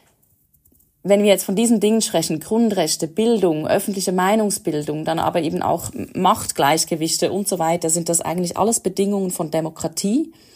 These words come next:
Und es sind alles Dinge, die,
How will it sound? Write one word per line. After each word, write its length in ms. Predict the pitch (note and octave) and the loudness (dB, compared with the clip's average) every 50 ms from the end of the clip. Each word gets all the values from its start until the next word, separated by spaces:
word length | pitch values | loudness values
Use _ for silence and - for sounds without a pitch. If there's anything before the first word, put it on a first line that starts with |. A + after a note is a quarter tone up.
| - _ _ _ | -20 _ _ _
Und 180 | - F#3 F3+ E3+ | -4 -2 0 0
es 100 | F3 - | 0 0
sind 180 | F3 D#3+ - | -2 0 2
alles 320 | - F#3 G#3+ A#3 A3+ - - | 2 2 4 2 0 0 0
Dinge, 440 | F3 F3+ F#3+ G3+ G#3+ A3 A3 G#3+ - - - - - - _ _ _ _ _ _ _ _ _ _ _ _ | 0 0 2 2 2 2 0 -2 -6 -16 -20 -20 -20 -20 _ _ _ _ _ _ _ _ _ _ _ _
die, 540 | F#3+ F3 - G3 F#3+ F#3+ F#3+ F3 - - | -18 -8 -2 -2 0 2 0 0 -2 -6